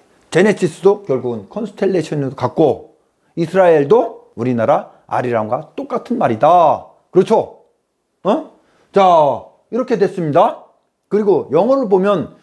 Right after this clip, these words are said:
우리나라 말이 엄청 많아요. 아까 봐요. 시아파, 순위파, 전부 이건 순이고 이건 씨앗입니다. 시바이 여왕도 우리나라 말이에요. 씨에서 간 겁니다. 그래서 우리나라 글이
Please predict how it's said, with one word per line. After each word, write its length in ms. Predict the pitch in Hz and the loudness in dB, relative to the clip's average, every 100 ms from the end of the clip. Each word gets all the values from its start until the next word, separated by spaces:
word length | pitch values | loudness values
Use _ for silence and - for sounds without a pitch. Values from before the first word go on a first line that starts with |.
| - | -8
우리나라 480 | 175 254 254 226 214 | -4 -2 -2 0 0
말이 280 | 165 135 135 | 0 -2 -2
엄청 340 | 156 196 269 | -4 -4 -6
많아요. 440 | 185 120 135 110 - - | -6 -4 -2 -2 -4 -8
아까 260 | 160 175 226 | -4 -2 -2
봐요. 540 | 147 156 139 120 107 - _ _ | 2 2 2 0 -4 -10 _ _
시아파, 580 | - 226 208 - 165 147 | -4 0 0 -2 -4 -4
순위파, 560 | - 202 165 - 107 98 | -2 -4 -4 -2 -2 -2
전부 400 | 175 156 - - | 0 2 0 -4
이건 180 | 180 180 | -4 -4
순이고 640 | - 269 285 190 202 143 | -4 0 2 4 4 4
이건 200 | 139 165 | 0 -2
씨앗입니다. 800 | 139 - 285 240 156 107 95 85 - _ _ _ | -4 -4 -2 -2 -4 -6 -6 -10 -14 _ _ _
시바이 400 | - 233 247 240 | -4 2 4 4
여왕도 720 | 196 170 156 156 247 - - - | 4 4 2 0 0 -2 -12 -6
우리나라 440 | 208 285 240 196 | -4 -2 -4 -4
말이에요. 400 | 139 107 98 90 | -6 -6 -8 -12
씨에서 380 | - 285 269 196 | -14 -6 -6 -6
간 180 | 139 87 | -8 -12
겁니다. 280 | 82 80 - _ _ - - _ _ - | -14 -18 -20 _ _ -20 -20 _ _ -2
그래서 400 | 196 214 202 - | 2 2 0 -2
우리나라 640 | 147 208 254 247 240 220 | -4 0 2 2 2 2
글이 460 | 190 196 226 220 | 0 -2 -2 -8